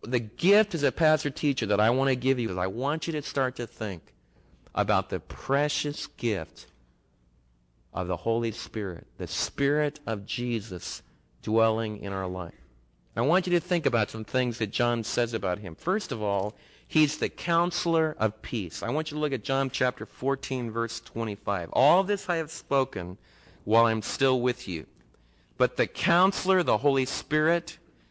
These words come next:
whom the Father will send in my name, he will teach you all things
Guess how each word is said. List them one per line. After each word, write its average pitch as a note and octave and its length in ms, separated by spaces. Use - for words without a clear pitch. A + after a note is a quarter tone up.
whom C3 220
the A2 80
Father E3 540
will D#3+ 160
send D3 340
in B2+ 100
my B2+ 220
name, G2+ 500
he F#3+ 260
will G#3 180
teach - 420
you E3 160
all D3+ 260
things A#2+ 720